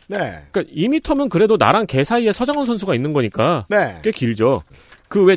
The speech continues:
Speaker 2: 쭉 늘어나는 목줄 있잖아요.
Speaker 1: 네.
Speaker 2: 이렇게 그
Speaker 1: 그렇죠.
Speaker 2: 늘었다 줄었다 하는.
Speaker 1: 네.
Speaker 2: 그 경우에도 이 미터로 제한한 상태면 안전 조치를 준수한 것으로 봅니다.
Speaker 1: 그죠. 이 리트랙터블을 사용하는 방법이 그래서 좀 달라진다고 봐야죠.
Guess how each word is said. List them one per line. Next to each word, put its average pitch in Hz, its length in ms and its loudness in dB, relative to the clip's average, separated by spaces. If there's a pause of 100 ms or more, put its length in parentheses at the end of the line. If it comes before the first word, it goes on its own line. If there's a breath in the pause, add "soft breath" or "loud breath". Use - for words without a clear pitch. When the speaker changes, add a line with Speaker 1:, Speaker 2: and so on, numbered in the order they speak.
Speaker 2:
쭉 294 600 -2
늘어나는 170 360 2
목줄 127 320 0
있잖아요. 113 540 -2
Speaker 1:
네. 165 220 -2
Speaker 2:
이렇게 104 360 -2 (140)
그 90 300 -4
Speaker 1:
그렇죠. - 100 0
Speaker 2:
늘었다 139 260 2
줄었다 110 320 -2
하는. 98 360 -2
Speaker 1:
네. 151 220 -4 (140)
Speaker 2:
그 185 160 6
경우에도 208 580 4
이 147 220 0
미터로 220 460 0
제한한 135 380 0
상태면 190 680 -4
안전 131 400 -2
조치를 120 340 -2
준수한 147 460 -4
것으로 98 280 -6
봅니다. 107 400 -4 (140)
Speaker 1:
그죠. 151 400 0 (100)
이 196 160 0
리트랙터블을 165 1200 4
사용하는 175 520 0
방법이 135 560 2
그래서 143 240 0
좀 160 160 -14
달라진다고 123 640 -2
봐야죠. 98 460 -6